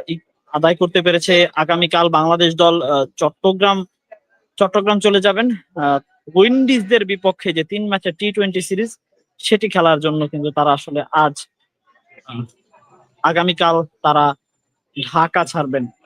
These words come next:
উইন্ডিজ দল এবং বাংলাদেশ দল আগামীকাল তারা চট্টগ্রামে যাবেন এবং সেখান থেকেই কিন্তু তারা আসলে, আহ, তিন ম্যাচের টি টোয়েন্টি সিরিজ খেলে তারা তাদের দেশে ফিরে যাবেন। কিন্তু এই যে সময়টায় বাংলাদেশ মিরপুরে যে সিরিজটা খেললো,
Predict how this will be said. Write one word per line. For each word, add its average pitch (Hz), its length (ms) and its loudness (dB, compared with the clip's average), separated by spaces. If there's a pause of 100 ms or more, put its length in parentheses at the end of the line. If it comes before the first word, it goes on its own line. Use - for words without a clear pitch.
(440)
উইন্ডিজ 220 340 2
দল 214 260 4
এবং 190 380 0 (200)
বাংলাদেশ 170 460 2
দল 156 160 2
আগামীকাল 160 520 0
তারা 156 360 4 (320)
চট্টগ্রামে 175 640 0
যাবেন 180 320 0
এবং 190 180 -2
সেখান 190 400 -2
থেকেই 202 320 -2
কিন্তু 160 260 -2
তারা 151 320 2
আসলে, 147 420 -4 (440)
আহ, 131 380 -2 (220)
তিন 185 160 2
ম্যাচের 175 280 0
টি 202 160 -2
টোয়েন্টি 202 300 -4
সিরিজ 208 480 0
খেলে 262 320 2 (100)
তারা 156 360 2 (380)
তাদের 160 260 2
দেশে 170 400 0
ফিরে 165 240 -2
যাবেন। 143 280 -4
কিন্তু 240 420 -10
এই 240 200 4
যে 233 100 -6
সময়টায় 180 680 0
বাংলাদেশ 165 540 -4 (340)
মিরপুরে 214 480 0
যে 180 120 -2
সিরিজটা 175 480 -4
খেললো, 170 320 0